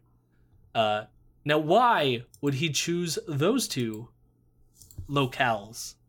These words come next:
shall I say? Uh,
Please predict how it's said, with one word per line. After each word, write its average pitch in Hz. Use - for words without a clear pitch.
shall 120
I 107
say? -
Uh, 107